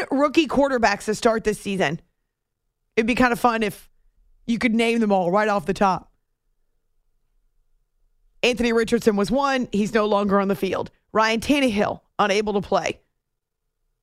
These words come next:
We did see, what was it, one snap of Malik Willis, and that was the end of that from Mike Vrabel. The Raiders have had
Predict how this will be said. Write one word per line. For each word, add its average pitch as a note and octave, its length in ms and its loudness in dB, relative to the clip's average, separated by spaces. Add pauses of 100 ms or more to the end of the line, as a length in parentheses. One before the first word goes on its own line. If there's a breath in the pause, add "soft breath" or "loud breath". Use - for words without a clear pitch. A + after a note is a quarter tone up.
(520)
We B3 120 2
did C4 200 2
see, A#3+ 240 0
what G#3 360 -2
was G#3 100 0
it, G3 120 0
one G#3+ 280 0
snap G#3+ 380 0
of G3 120 2
Malik G3+ 320 -2
Willis, G#3+ 360 0
and G3 80 0
that G3+ 160 2
was F#3+ 120 -2
the G3+ 120 0
end F#3 100 -2
of F3+ 40 2
that F#3+ 340 0 (160)
from F3 380 -2 (320)
Mike F3 220 0
Vrabel. E3+ 440 -2 (2000)
The A3 100 2
Raiders C4 460 2
have G#3 120 0
had F#3+ 440 0